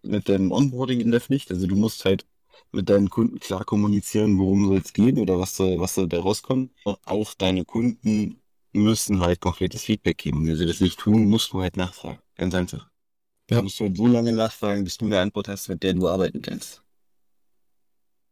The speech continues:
Speaker 2: Auch noch in der Vorplanung, um das vielleicht auch noch mit einzubringen, dann machen wir, glaub ich, den Sack zu. Wenn,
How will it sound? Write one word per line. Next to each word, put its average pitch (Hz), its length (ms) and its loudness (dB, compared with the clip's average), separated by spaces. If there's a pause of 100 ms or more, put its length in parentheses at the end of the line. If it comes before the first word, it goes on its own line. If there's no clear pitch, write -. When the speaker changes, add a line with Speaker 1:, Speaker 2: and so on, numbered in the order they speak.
(220)
Speaker 2:
Auch 127 160 0
noch 139 120 4
in 123 80 2
der 110 100 2
Vorplanung, 135 600 2
um 117 100 2
das 120 140 0
vielleicht 117 320 -2
auch 117 60 -2
noch 117 100 0
mit 113 180 0
einzubringen, 110 640 0
dann 101 120 0
machen 101 220 2
wir, 98 80 2
glaub 101 160 0
ich, - 60 -4
den 101 100 0
Sack 104 240 -2
zu. 135 320 2 (140)
Wenn, 120 560 4